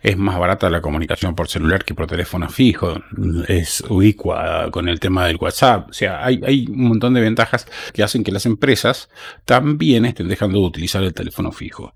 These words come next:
Eh, les cuento una cosa. En mi familia habíamos dejado de tener teléfono fijo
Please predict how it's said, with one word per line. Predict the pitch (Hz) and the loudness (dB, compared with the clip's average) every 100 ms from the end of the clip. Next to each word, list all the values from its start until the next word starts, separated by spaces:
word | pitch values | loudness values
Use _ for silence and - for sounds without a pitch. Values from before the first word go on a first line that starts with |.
| _ - | _ -10
Eh, | - - | -8 -6
les | 104 - | -6 0
cuento | 123 120 | 2 4
una | 107 90 | 2 2
cosa. | - - - _ - | -4 -8 -12 _ -6
En | 107 | 0
mi | 107 | 0
familia | 123 147 127 131 139 | 4 6 6 6 2
habíamos | 95 92 95 101 | 0 0 0 -2
dejado | - 107 120 | 2 4 4
de | 107 | 2
tener | 95 107 107 | 2 0 0
teléfono | 90 98 - 101 | 0 0 0 0
fijo | - 120 - 123 | 2 0 2 -2